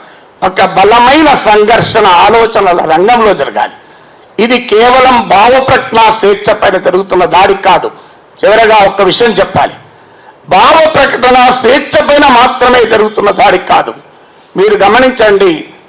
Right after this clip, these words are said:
ఏ రాజ్యాంగములోని ఏ అంగము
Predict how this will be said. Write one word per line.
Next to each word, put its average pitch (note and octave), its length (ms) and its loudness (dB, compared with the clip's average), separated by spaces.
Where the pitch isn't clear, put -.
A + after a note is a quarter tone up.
ఏ C#4+ 400 0
రాజ్యాంగములోని C#4 1400 2
ఏ C4+ 240 2
అంగము B3 640 0